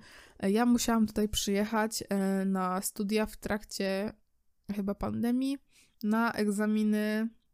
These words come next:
stacjonarne. I zostałam wprowadzona do pokoju obok i on, pamiętam, był dużo mniejszy i ja się bardzo bałam, <laughs> że my tam zostaniemy,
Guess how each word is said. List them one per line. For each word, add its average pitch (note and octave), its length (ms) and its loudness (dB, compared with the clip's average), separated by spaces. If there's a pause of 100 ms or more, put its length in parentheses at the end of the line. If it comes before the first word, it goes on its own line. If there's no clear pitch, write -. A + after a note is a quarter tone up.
(540)
stacjonarne. G#3+ 1000 0 (640)
I C#4 120 2
zostałam C4+ 440 2
wprowadzona G#3+ 1000 0 (220)
do F#3+ 200 -2
pokoju G3+ 480 -2
obok G3 460 -2
i - 100 -4
on, G#3+ 140 4
pamiętam, G#3+ 480 4
był G3+ 140 0
dużo G3 280 2
mniejszy G3+ 600 0
i G#3+ 80 -4
ja G3+ 100 -2
się G3+ 160 -2
bardzo G3 420 2
bałam, G#3+ 460 6
<laughs> A3 40 2
że A3 80 4
my G#3 140 2
tam A3+ 180 2
zostaniemy, G3 720 -4